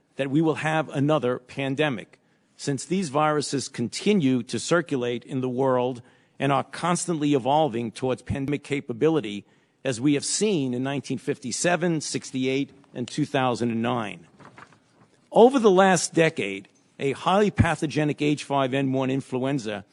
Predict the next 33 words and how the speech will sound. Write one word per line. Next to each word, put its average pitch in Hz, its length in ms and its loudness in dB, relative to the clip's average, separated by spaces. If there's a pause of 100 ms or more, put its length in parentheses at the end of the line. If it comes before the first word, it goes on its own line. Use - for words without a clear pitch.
(300)
has 143 240 0
emerged 156 480 4
among 147 260 0
chickens. - 760 -6 (420)
Rarely, 143 720 2 (120)
the 131 120 -4
virus 156 260 2
spreads 135 420 -4
to 151 100 -8
humans. 127 580 -6 (500)
Since - 360 0
two 214 160 2
thousand 165 420 2
and 131 120 0
three, 127 480 -2
approximately 143 640 -4
six - 360 -6
hundred 160 340 -2
confirmed 147 500 -2
cases 147 420 -2
have 123 140 0
occurred 143 360 0
in 127 100 0
humans 120 560 0 (400)
in 147 140 4
more 170 200 6
than 156 140 4
a 135 40 2
dozen 160 400 4
countries 143 520 -6
shown 160 420 -4
in 135 260 -4
red 123 440 -2